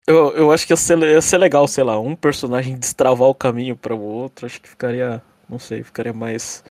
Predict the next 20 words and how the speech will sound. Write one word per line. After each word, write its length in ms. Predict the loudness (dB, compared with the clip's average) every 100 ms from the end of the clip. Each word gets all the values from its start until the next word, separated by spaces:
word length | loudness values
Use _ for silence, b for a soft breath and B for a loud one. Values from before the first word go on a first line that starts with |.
| -2
mais 180 | 0 0
divertido, 760 | 4 4 2 -2 0 0 0 2
mas 200 | 2 4
tem 160 | 6
lá, 220 | 6 6 6
né, 160 | 2 0 -12
aquele 220 | -6 -4
negócio 340 | -2 0 -2
de, 300 | -2 -4 -6 -10 _ _ _ -20 _ _ -10
ah, 480 | -6 -6 -8 -16 -20 _
ele 200 | 2 6
lembra 300 | 8 8 6
muito 300 | 6 2 4 6 6 6 4 -4 -12 _ _ -2
o 60 |
jogo 200 | 2 4
do 100 | 2
Kirby, 340 | 2 2 2 0
que 60 |
você 80 | -4
vai, 440 | 0 0 -2 -8